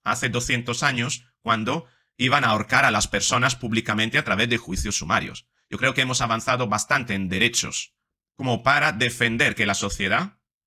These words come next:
mantenga la presunción de inocencia hasta que un juicio justo determine realmente qué ocurrió y depure las responsabilidades. Y si una persona es culpable para ser condenada,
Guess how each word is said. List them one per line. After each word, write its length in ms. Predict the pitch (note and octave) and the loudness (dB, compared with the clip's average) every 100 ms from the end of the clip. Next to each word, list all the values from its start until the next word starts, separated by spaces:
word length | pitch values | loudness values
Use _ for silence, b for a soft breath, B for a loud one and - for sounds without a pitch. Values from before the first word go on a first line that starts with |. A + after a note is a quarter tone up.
| _ _ | _ _
mantenga 480 | A2+ A2+ D3+ D3+ | 0 2 0 2
la 100 | G#2 | 0
presunción 500 | G2+ F#2+ G2 A2+ B2+ | 0 -4 -2 0 0
de 80 | G2 | 0
inocencia 520 | F#2+ G#2 D3 D3+ D3 | -2 0 -2 0 0
hasta 440 | C3 C3+ - - - | 0 0 -2 0 -2
que 120 | C#3+ | 0
un 100 | C#3 | -2
juicio 420 | - F3 G3 C#3 | -2 -2 0 -2
justo 600 | G#2 - D#3+ - - - b b | -2 0 0 0 -4 -8 b b
determine 1040 | G3 A#2+ - - G2+ G2 C#3+ C#3+ - - _ _ _ - | -2 0 2 0 2 2 0 0 -2 -10 _ _ _ -6
realmente 680 | A#2+ A#2 C3 D3 B2 A#2+ | 0 2 2 0 -2 -4
qué 220 | - D3+ C3 | 0 2 2
ocurrió 800 | A2+ - G2 G2 C3 F#3+ A3+ _ | -2 -4 -4 0 0 0 -4 _
y 160 | C#3+ B2 | 0 2
depure 500 | C#3 B2 D3 D#3+ D#3 | 0 0 2 2 2
las 260 | A2 - | 2 0
responsabilidades. 1300 | - A#2+ G#2+ G2+ - G2 F#2+ F#2 C#3+ F2 - - - _ - | 0 -2 0 0 2 2 2 2 0 0 -4 -6 -10 _ -4
Y 80 | |
si 100 | A2+ | -2
una 140 | A#2+ C3+ | 0 0
persona 300 | G#2 F3+ C#3+ | 0 2 0
es 80 | - | 0
culpable 340 | G#2 C#3 G#2 | -2 0 0
para 140 | - | -2
ser 200 | F2 G#2+ | -2 -2
condenada, 720 | - G#2+ G#2+ A#2+ C3+ D#3+ - | -4 -4 0 0 0 0 -4